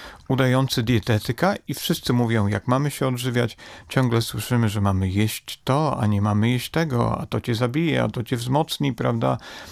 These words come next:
A te tłuszcze to są dobre, a to masło jest gorsze od tej margaryny.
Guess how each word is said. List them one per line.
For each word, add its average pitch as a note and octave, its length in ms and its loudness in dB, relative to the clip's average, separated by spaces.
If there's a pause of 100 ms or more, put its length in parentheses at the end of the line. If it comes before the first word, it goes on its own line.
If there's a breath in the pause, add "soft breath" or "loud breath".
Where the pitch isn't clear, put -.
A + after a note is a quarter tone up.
(160 loud breath)
A B2 100 0
te C#3+ 160 0
tłuszcze C3+ 600 -2
to G#2 120 -4
są A2+ 240 0
dobre, B2 540 2
a - 80 0
to D#3 140 0
masło A2+ 500 2
jest G#2 200 0
gorsze A#2 460 -2
od A2 140 -4
tej A#2+ 140 0
margaryny. A#2+ 680 0